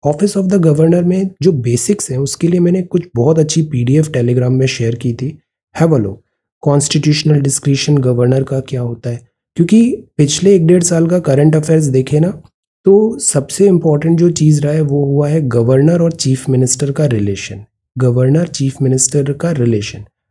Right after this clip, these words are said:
जो फाइट होती है गवर्नर और चीफ मिनिस्टर पोस्ट में, उससे रिलेटेड क्वेश्चंस आने चाहिए, because इससे बहुत बड़ा कॉन्स्टिट्यूशनल क्राइसिस भी डेवलप हुआ है।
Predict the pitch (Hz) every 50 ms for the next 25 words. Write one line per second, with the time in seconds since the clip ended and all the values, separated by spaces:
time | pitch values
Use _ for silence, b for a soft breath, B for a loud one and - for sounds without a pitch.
0 | _ _ - 170 185 202 226 - - _ _ _ _ _ _ - 160 170 196 202
1 | - 160 143 135 - 135 123 120 123 120 123 127 120 127 127 127 135 135 139 143
2 | 143 139 - 131 131 131 - 127 123 127 123 - - 151 151 151 - - 123 127
3 | 139 135 - - 110 104 101 101 - _ _ - 151 - - - 196 180 165 156
4 | 156 151 151 170 180 175 175 175 _ - 127 120 - - - 156 165 - - -
5 | 123 127 131 123 117 - - 107 107 110 123 135 139 - 170 160 156 151 151 -
6 | - 160 151 143 143 139 139 151 151 165 170 - _ _ _ _ _ _ - 165
7 | 170 170 160 - 180 170 - 170 160 - - 170 165 156 156 139 127 127 127 -
8 | 131 135 135 147 147 131 120 110 110 104 98 104 - 101 101 101 107